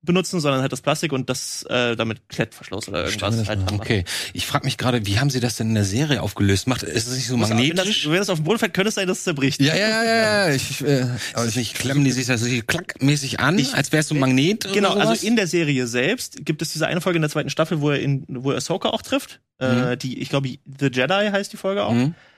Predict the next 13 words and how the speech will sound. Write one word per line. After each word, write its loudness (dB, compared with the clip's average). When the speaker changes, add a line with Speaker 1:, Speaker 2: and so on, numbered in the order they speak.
Speaker 1:
Äh, 4
und 0
da 2
ist -2
ja 0
der 0
ganze 0
Plot, 0
dass -4
sie 0
am 2
Ende 2
dann 0